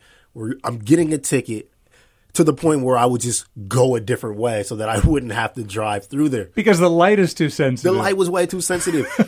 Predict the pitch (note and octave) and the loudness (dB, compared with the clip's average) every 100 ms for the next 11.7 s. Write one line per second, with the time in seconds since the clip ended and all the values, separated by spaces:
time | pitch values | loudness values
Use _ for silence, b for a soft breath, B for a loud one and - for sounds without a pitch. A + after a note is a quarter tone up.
0 | - D#3+ E3+ D3 D#3 D#3 - F3 D#4+ E3+ | 0 4 4 4 0 -4 -4 -4 -4 -4
1 | C#3 D3 B2+ D#3 A#3 E3 - C#3 B2+ A#2 | -6 -8 -14 -12 -4 -2 -2 0 0 2
2 | C#3 C#3 C3+ C3 - B2+ D3+ C3+ A2 C3+ | 2 2 0 -4 -4 2 2 2 -2 -2
3 | C#3+ A#2+ D3 C#3+ - D3+ C#3+ G#2+ G#2 B2 | -2 0 0 0 -2 0 0 0 -4 -4
4 | C3+ - D3+ C#3 A#2+ G#2 - - C3 D#3 | -2 0 0 0 -4 -8 -12 -10 -6 0
5 | D#3+ D3 C#3 A#2 G#2+ A#2 A#2 A2+ _ D#3 | 0 0 -2 -6 -12 -10 -10 -12 _ -8
6 | F3 F#3+ A#3 - F#3 E3+ - - D#3+ D3 | -6 -4 -2 0 2 0 -2 -6 -6 -6
7 | D3 D3+ - C3+ C#3+ G#2+ G2+ A2 G#2+ G2 | -6 -8 -6 -6 -4 -4 -8 -6 -6 -8
8 | b b b - - D#3 C#3+ C3 B2+ - | b b b -14 -2 0 2 0 -4 -2
9 | C#3 C3+ B2 - C3 B2 A#2 - - A2+ | -4 -4 -6 -6 -4 -4 -8 -10 -6 -6
10 | B2 - C#3 C#3 C3+ D3 C3+ C#3 - - | -6 -6 -6 -4 -2 -2 -2 -6 -8 -8
11 | C3+ C#3+ C#3 C#3+ C#3 D3+ D3 | -6 -6 -4 -4 -2 -2 -4